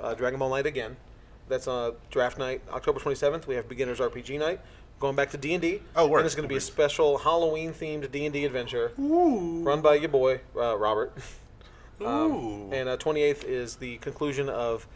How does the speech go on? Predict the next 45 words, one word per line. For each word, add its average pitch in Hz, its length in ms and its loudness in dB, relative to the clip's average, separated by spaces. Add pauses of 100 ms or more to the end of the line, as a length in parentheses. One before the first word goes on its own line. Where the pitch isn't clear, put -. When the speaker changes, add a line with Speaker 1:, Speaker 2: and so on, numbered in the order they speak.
(240)
Speaker 1:
Days 147 180 2
of 131 60 -10
Future 156 240 -10
Past, 139 420 2 (160)
uh, 117 180 -2
HeroClix 151 460 0
event, 110 200 -8 (420)
uh, 113 100 -8
giving 123 240 -6
out 117 140 -6
the, 117 340 -10
uh, 107 260 -2 (200)
Tri-Sentinel 110 720 -6 (240)
figure. - 400 -14 (160)
Gonna 117 120 -8
be 107 80 -8
a 107 60 -4
lot 104 140 -6
of - 40 -12
fun. 107 260 -8 (460)
Uh, 107 200 -6
and 120 100 -4
I 120 60 -2
might 120 240 -6
have 120 160 -4
extras. 113 420 -2
Even 120 180 -8
if 113 100 -12
you 117 60 -6
don't 117 100 2
play 113 120 -2
the 107 60 -6
game, 110 180 -8
you 104 60 -12
can 107 80 -12
come 110 160 -12
pick - 160 -14
one - 80 -14
up. - 100 -18 (920)
Speaker 2:
Also, 147 280 2
Speaker 1:
They 120 60 -4
look 117 60 -10
really 110 140 -2
cool. 104 260 -4
Speaker 2:
also, 127 500 -2